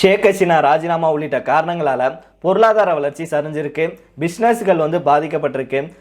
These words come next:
பாதுகாப்பு காரணங்களுக்காக பல நிறுவனங்கள் வந்து மூடப்பட்டிருக்கு. குறிப்பாக வங்கதேச பொருளாதாரத்துல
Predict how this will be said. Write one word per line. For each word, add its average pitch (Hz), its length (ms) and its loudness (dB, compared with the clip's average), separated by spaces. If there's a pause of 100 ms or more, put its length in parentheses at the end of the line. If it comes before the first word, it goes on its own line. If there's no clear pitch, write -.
(100)
பாதுகாப்பு 208 520 2
காரணங்களுக்காக 156 800 -2
பல 139 200 0
நிறுவனங்கள் 170 460 -2
வந்து 147 220 -2
மூடப்பட்டிருக்கு. 143 800 -2 (180)
குறிப்பாக 202 440 2
வங்கதேச 185 480 0
பொருளாதாரத்துல 151 880 0